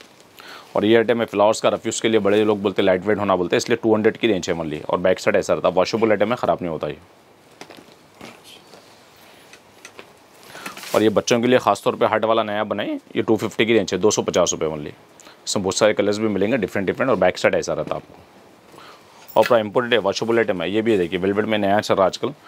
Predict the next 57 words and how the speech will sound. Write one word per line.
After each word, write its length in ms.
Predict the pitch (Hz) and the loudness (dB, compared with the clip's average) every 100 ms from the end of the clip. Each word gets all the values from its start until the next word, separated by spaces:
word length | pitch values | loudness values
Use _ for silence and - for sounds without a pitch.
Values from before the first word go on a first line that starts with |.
| - - 95 | -20 -10 0
दो 120 | 110 | 2
सौ 140 | 113 | 2
पचास 300 | 95 101 98 | 0 0 0
रुपये 160 | 104 90 | 0 -2
का, 80 | 78 | -2
ये 100 | 78 - | -2 0
टू 100 | 110 | 0
फिफ्टी 300 | 113 - 104 | 0 -2 0
की 80 | |
range 240 | 95 82 - | 0 -2 -8
है। 120 | - - - - - - - | -14 -20 -20 -20 -20 -20 -4
और 60 | 95 | 2
बैक 180 | 101 - | 2 2
साइड 160 | 107 | -2
ऐसा 180 | 95 90 | -2 -4
रहता। 260 | 80 - - - - - - _ _ | -8 -10 -18 -20 -20 -20 -20 _ _
इसमें 220 | 110 117 | -2 2
ये 140 | 104 110 | 4 4
एक 80 | |
item 240 | 117 104 101 | 4 0 -2
है, 60 | |
ये 80 | 101 | -2
भी 80 | 117 | 0
टू 140 | 110 | -2
फिफ्टी 300 | 107 110 - | -2 -2 -2
की 80 | 110 | 0
range 200 | 101 85 | 0 -2
है। 60 | 80 | -2
देखो, 120 | 85 | 0
बटफाट 360 | 90 - 110 - | -2 2 2 2
portly 260 | 101 92 107 | -4 0 2
type 200 | 107 98 | 2 2
है, 60 | |
नया 240 | 113 95 101 | 0 0 0
चल 140 | 98 | 0
रहा, 200 | 90 85 92 | 0 0 -4
शादी, 360 | - 92 95 | 0 0 0
marriage 360 | 95 92 98 92 | 0 0 0 -2
में, 100 | 98 | -4
सांचक 320 | 92 87 95 | -2 -2 0
में, 120 | 95 92 | -2 -4
मंजो 240 | 92 92 | -2 -2
में, 100 | 92 | -2
कहीं 100 | 92 | -2
में 120 | 92 101 | -2 -2
भी 60 | |
ले 80 | 95 | -2
सकते 200 | 90 104 | -4 -4
हैं। 60 | 131 | 0
दो 100 | 98 | 0
सौ 100 | 107 | -2
पचास 300 | 87 92 - | 0 0 0
का 100 | 92 | -2
है 80 | 73 | -2
only, 220 | 76 85 | -8 -6
टू 80 | 98 | -4
फिफ्टी। 320 | 98 - | -4 -8